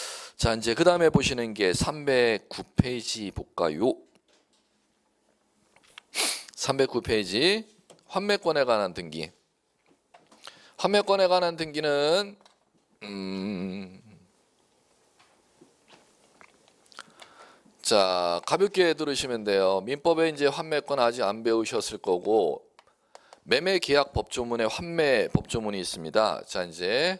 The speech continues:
환매라는 건 뭐냐면 소유권 보존 등기 이제 이렇게 등기되고,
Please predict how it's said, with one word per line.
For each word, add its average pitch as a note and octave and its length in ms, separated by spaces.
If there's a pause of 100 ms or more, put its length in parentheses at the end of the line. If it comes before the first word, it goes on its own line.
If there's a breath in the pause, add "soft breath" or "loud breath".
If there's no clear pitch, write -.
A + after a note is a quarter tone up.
(140)
환매라는 F3+ 560
건 E3+ 120
뭐냐면 A#2 480
소유권 C3 760
보존 B2+ 340
등기 A2 500
이제 D#2+ 140
이렇게 F#2 300
등기되고, F2+ 760